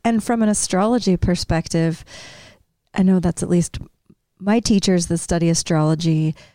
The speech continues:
have talked about, does it really matter if Pluto is a planet or not a planet? It's still there. It still has its energetics and functions and, and all of that in the solar system.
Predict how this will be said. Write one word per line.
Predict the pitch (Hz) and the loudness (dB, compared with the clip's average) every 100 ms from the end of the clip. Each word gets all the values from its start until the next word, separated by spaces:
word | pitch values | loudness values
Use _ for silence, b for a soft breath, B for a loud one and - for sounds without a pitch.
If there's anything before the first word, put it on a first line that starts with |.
| b b | b b
have | - 180 - | 0 0 2
talked | 170 156 165 | 0 0 -2
about, | 156 151 - | -2 -2 -2
does | 190 180 | 0 0
it | - _ _ 175 | -2 _ _ 0
really | 190 185 | 2 4
matter | 180 160 165 190 190 | 4 2 2 0 2
if | 170 - - - | 0 -2 -10 -4
Pluto | - 175 170 165 160 156 | 2 2 4 2 2 0
is | 165 156 | 0 0
a | 156 | -2
planet | - - 160 160 180 - | -2 -2 2 2 2 2
or | 160 | 0
not | 151 156 | 2 0
a | |
planet? | - 190 196 185 | 0 2 2 0
It's | 156 | -2
still | - 196 156 | -2 -2 0
there. | 170 160 - | -2 -2 -2
It | - - | -4 -2
still | - 165 | 0 0
has | 156 170 160 156 | 2 2 2 0
its | 147 - - B B B B | -2 -2 -10 B B B B
energetics | 180 180 170 175 165 - 175 | 0 0 2 0 0 0 0
and | 156 | 0
functions | 170 156 170 165 156 | 0 0 0 0 0
and, | 156 151 143 _ - | 0 0 -4 _ -4
and | 160 151 143 139 - | 0 2 0 -2 -2
all | 151 | 0
of | 156 156 | 0 0
that | 143 - | -2 0
in | 156 151 | 2 4
the | 143 147 - | 4 2 -2
solar | - 196 156 | -2 0 0
system. | - - - - 170 | -4 -6 -6 -6 -8